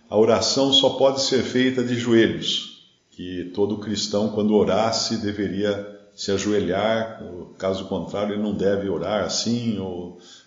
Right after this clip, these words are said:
ou, ou, o ajoelhar-se seria a posição correta. Mas, na verdade, colocar-se de joelhos aqui si-, significa não necessariamente fisicamente de joelhos,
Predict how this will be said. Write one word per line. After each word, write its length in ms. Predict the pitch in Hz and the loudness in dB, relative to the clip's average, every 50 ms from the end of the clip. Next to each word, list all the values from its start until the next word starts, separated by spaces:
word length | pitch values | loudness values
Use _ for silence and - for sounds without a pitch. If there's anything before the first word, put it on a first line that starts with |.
| _ _ | _ _
ou, 560 | - - 113 120 117 117 120 117 117 117 113 107 | -6 -4 -2 0 0 0 2 2 2 4 4 4
ou, 560 | 110 107 107 - 123 127 - 117 117 123 113 | 2 2 2 0 0 2 2 4 4 4 6
o 60 | 117 | 6
ajoelhar-se 720 | 127 120 123 139 135 120 113 120 147 160 151 139 - - 127 | 4 4 6 4 4 6 8 8 8 8 6 4 2 2 0
seria 720 | 123 - 131 120 107 117 123 117 110 107 - - - - - - | 2 2 2 2 2 4 4 2 2 0 -2 -6 -10 -14 -12 -12
a 80 | 107 | -12
posição 500 | - - 110 104 101 98 - - 104 98 | -6 -4 -4 -4 -2 -4 -4 -2 -4 -4
correta. 460 | 95 - 98 - 87 85 76 - 120 131 | -2 -2 -2 -2 -2 -4 -6 -6 -6 -4
Mas, 140 | 147 156 | -4 0
na 100 | 185 175 | 0 0
verdade, 500 | 147 151 131 110 120 160 165 151 147 135 127 - - - - - - _ | 2 2 2 2 2 2 2 0 -2 -4 -6 -8 -14 -16 -18 -20 -20 _
colocar-se 640 | - - 143 143 131 - - 156 165 160 156 - - | 0 2 4 4 4 4 4 4 4 4 4 0 -2
de 100 | 139 135 | -2 -2
joelhos 720 | 117 - 110 104 113 135 143 135 120 104 95 87 87 90 | 0 0 2 2 4 4 6 4 4 4 2 0 0 -2
aqui 680 | 82 80 - - 147 147 117 90 78 - - - - - - _ - | -2 -4 -4 -2 -2 -2 -2 -2 -4 -8 -12 -16 -18 -20 -20 _ -10
si-, 380 | - - - - - - - | -6 -4 -2 -2 -2 -4 -4
significa 1000 | - - 123 131 160 170 143 - - - 139 147 143 - - 151 143 - - - - - | -4 -4 -4 -4 -2 -2 -2 -2 -2 0 0 0 0 2 0 0 0 -2 -6 -10 -10 -6
não 440 | - 113 131 156 165 160 127 110 - | 0 2 2 2 2 0 -2 -2 -2
necessariamente 920 | 117 113 - - 107 101 - - 104 98 92 - 95 117 135 131 - - | -2 -2 0 0 -2 0 2 2 4 4 4 2 2 0 0 0 -2 -4
fisicamente 1040 | - - - - 175 196 160 - 113 110 98 - 107 95 95 104 107 101 92 - 98 | -6 -8 -6 -2 0 2 2 2 2 0 -2 -2 0 0 0 0 0 0 -2 -4 -4
de 160 | 92 95 98 | -4 -2 -2
joelhos, 920 | 95 92 95 90 87 87 80 78 73 71 - - - - - - - - | -2 -2 -2 0 0 0 0 -2 -6 -4 0 2 2 2 0 -4 -12 -18